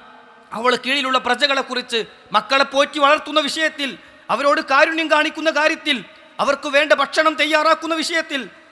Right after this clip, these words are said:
അവരെ <clears throat> ചെറിയ കുട്ടികളാകുമ്പോൾ കുളിപ്പിച്ചൊരുക്കി മാറ്റി പുറപ്പെടു-, പുറത്തു കൊണ്ടുപോകുന്ന വിഷയത്തിൽ, ഇങ്ങനെയുള്ള കാര്യങ്ങളിൽ ഉത്തരവാദിത്തം നിർവഹിച്ചോ എന്ന്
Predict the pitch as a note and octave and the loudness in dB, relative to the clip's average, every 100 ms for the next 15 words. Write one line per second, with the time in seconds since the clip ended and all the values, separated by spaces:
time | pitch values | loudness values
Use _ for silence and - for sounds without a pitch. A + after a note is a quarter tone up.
0 | - G3 C4 C#4 B3+ - - - - - | -4 0 2 2 2 -2 -18 -12 -10 -8
1 | - B3 C#4+ C4+ D4 C#4+ D4 D4 D4 C#4 | -2 0 0 0 0 2 2 0 2 0
2 | G3 - - A3 C4+ - D#4 D4+ E4 E4 | 0 -16 -10 -4 -2 -2 -6 -2 -2 -2
3 | D#4 A3+ - - - G3+ C4+ - D#4+ C#4 | -4 -6 -14 -20 -10 0 0 0 -6 -6
4 | - - C4 F4 F4 E4 B3 E4+ - D#4 | -10 -2 0 2 0 0 -2 -4 -2 -4
5 | D#4 D#4 D4 C#4+ C4+ C4+ B3 B3 A#3 F3 | 0 0 0 -2 -4 0 -2 -2 -6 -6
6 | - - G3+ C4+ C4+ B3+ C4 B3 D4 C#4 | -16 -12 -4 0 0 0 -2 0 0 0
7 | C4+ C4 G3+ - - - B3+ - F4+ D#4+ | -2 -2 -4 -10 -20 -12 -10 -2 4 6
8 | D4+ D4+ D4+ D4 C#4+ C#4 - C4+ C4 B3+ | 6 2 -6 -4 -4 -4 -2 -2 -2 -6
9 | A#3+ | -8